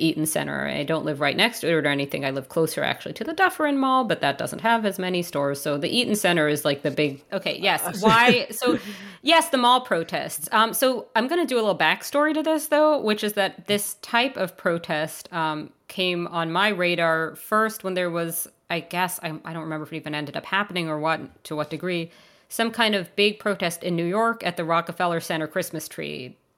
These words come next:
Speaker 1: ceremony, whatever.
Speaker 2: Mm-hmm.
Speaker 1: Um, and I remember there being a lot of sort of backlash to this, like, "Yeah, that's really gonna get support for the Palestinian cause, you know, disrupting a Christmas tree ceremony thing in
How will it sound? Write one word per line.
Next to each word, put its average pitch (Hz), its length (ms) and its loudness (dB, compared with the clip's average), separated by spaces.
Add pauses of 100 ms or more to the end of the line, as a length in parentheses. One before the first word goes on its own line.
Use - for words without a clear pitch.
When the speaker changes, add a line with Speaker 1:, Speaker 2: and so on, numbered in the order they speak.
(500)
Speaker 1:
ceremony, 139 920 -2 (200)
whatever. 135 440 0 (640)
Speaker 2:
Mm-hmm. - 40 0
Speaker 1:
Um, 156 400 2 (580)
and 170 480 0
I 175 60 0
remember 170 300 0
there 160 140 0
being 156 220 -2
a - 20 -2
lot 143 220 0
of 139 80 -8
sort 147 160 -10
of - 240 -12
backlash 269 640 2
to 220 80 -4
this, 190 420 0
like, 143 420 -2 (100)
"Yeah, 160 360 2
that's 151 320 0
really 156 240 -4
gonna 143 200 -4
get 147 200 -4
support 139 420 -6
for 143 120 -14
the 143 100 -8
Palestinian 139 800 -6
cause, 139 560 0
you 139 120 -2
know, 131 200 -4
disrupting 139 680 0
a 135 80 -4
Christmas - 420 -4
tree 135 380 -4
ceremony 139 720 -4
thing 135 380 -2
in 131 360 -6